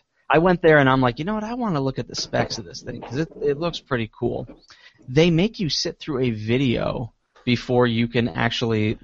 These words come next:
like, do anything. Uh, you have to, like, sit through, like, this, this, like, space age video talking about the gaming frontier.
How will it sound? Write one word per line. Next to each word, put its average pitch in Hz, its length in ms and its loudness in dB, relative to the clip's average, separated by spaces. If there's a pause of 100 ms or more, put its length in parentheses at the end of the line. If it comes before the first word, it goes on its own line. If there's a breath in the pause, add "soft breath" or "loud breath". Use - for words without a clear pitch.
(260)
like, 120 240 0 (600)
do 127 220 2
anything. 120 640 -6 (400)
Uh, 113 80 4
you 117 160 6
have 135 100 2
to, 151 80 2
like, 131 160 4
sit - 220 0
through, 139 160 2
like, 123 180 2
this, 120 280 -2 (100)
this, 131 220 0
like, 120 120 -2
space - 460 -2
age 120 220 -2
video 117 680 2 (460 soft breath)
talking 120 320 -2
about 117 180 -4
the 123 80 -8
gaming 120 360 0
frontier. 113 640 -4